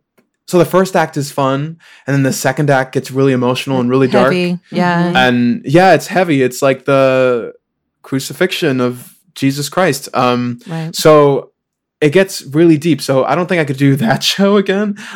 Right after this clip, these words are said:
Speaker 1: Hopefully something lighter, um,
Speaker 2: Right.
Speaker 1: or maybe a smaller cast, you know.
Speaker 3: Mm.
Speaker 2: Right. Hairspray.
Speaker 1: Um, or a co-,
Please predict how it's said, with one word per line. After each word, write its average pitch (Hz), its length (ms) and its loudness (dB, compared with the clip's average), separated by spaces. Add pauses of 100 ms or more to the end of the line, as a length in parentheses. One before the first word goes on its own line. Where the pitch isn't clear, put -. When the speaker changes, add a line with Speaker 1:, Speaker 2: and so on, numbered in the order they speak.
(120)
Speaker 1:
Hopefully 160 360 2
something 143 380 0
lighter, 147 440 2 (280)
um, 135 840 2
Speaker 2:
Right. 156 240 -10
Speaker 1:
or 147 100 -2
maybe 147 240 0
a 139 80 -2
smaller 131 680 -2
cast, 131 680 -10 (280)
you 143 100 -10
know. 120 240 -4
Speaker 3:
Mm. 147 160 -14
Speaker 2:
Right. 175 200 -8
Hairspray. 170 460 0
Speaker 1:
Um, - 340 -6
or 92 180 -2
a 233 60 4
co-, - 260 -4